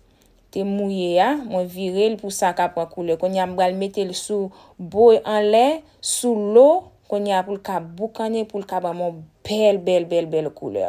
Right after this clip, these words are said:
Vwala men kòman l sòti anba fou a la. Pitit m, pa kache pale w. Ah, nou te byen manje pwason sa, ou wè. Si w pa gen chabon,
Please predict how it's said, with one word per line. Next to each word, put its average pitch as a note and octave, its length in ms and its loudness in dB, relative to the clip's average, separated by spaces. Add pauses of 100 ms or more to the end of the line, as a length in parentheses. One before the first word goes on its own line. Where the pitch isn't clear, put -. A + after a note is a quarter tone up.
(140)
Vwala F3 400 0
men F#3 160 -4
kòman F#3+ 320 -2
l F3+ 60 -6
sòti F3 340 -4
anba F3 300 0
fou F3 180 -4
a E3+ 80 0
la. E3+ 160 0
Pitit F3 400 -12
m, - 460 -20
pa F3 100 2
kache G3 560 0
pale F#3 320 6
w. A#3+ 380 8 (580)
Ah, A3 400 6
nou A3 180 -2
te G#3 140 2
byen G3+ 580 4
manje G#3 380 2
pwason F3+ 400 0
sa, C3+ 320 -6
ou F#3+ 160 0
wè. A#3+ 80 4
Si - 160 -4
w D4 80 -4
pa C#4+ 160 2
gen C#4 160 -2
chabon, B3+ 640 4